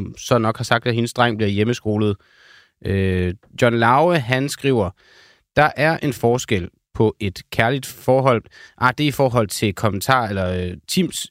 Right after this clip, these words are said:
øh, kommentar angående, om Isla så også synes, det er forkert at vokse op med lesbiske forældre. Og der skriver John Laue, "Der er en forskel på et kærligt forældreforhold med for eksempel to lesbiske, og et forhold, som bruger et barn til at promovere deres egen ideologi.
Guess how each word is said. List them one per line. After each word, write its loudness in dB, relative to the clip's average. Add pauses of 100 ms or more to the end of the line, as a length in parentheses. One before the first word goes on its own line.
øh, -14
kommentar 0
angående, 0
om -6
Isla 0
så -2
også -4
synes, -6
det -2
er -2
forkert -4
at -8
vokse -6
op -4
med 0
lesbiske -4
forældre. -2 (420)
Og 0
der 4
skriver 0
John 0
Laue, -2
"Der 0
er 2
en -2
forskel -6 (500)
på -2
et -4
kærligt 2
forældreforhold 2
med 0
for -6
eksempel -2
to 0
lesbiske, -2
og 0
et -4
forhold, 0
som -2
bruger 2
et -4
barn 0
til -4
at -2
promovere 0
deres -4
egen 0
ideologi. -4